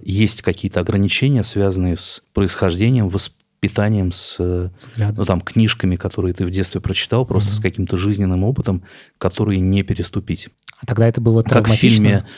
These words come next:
Speaker 1: э, «Жизнь Адель», когда, э, ну вот, две девушки любят друг друга, но, но все равно то, что одна из такой семьи, а другая из сякой, что у одной на обед... э, э, э, готовят,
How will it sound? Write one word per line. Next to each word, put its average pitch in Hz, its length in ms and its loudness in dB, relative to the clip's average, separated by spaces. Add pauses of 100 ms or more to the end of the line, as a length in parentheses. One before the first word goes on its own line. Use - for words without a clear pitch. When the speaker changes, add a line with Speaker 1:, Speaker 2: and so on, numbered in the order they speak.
(340)
Speaker 1:
э, 98 320 2
«Жизнь 98 320 2
Адель», 120 380 2
когда, 95 760 0
э, 87 400 0 (380)
ну 104 160 2
вот, 87 340 -4
две 95 240 -2
девушки 90 420 -2
любят 92 260 -2
друг 95 220 -4
друга, 131 320 2
но, 98 360 0 (420)
но 104 80 2
все 104 200 0
равно 110 340 2
то, 95 320 0
что 90 580 -2
одна 92 400 0
из 87 260 -4
такой 95 320 -2
семьи, 90 340 -2
а 82 80 -2
другая 92 340 -2
из 82 80 -4
сякой, 139 400 -2
что - 220 -4
у 95 60 -2
одной 95 460 0
на 95 200 2
обед... 92 360 -2 (160)
э, 85 840 -2
э, 85 440 -4
э, 82 420 -6 (420)
готовят, 92 760 -4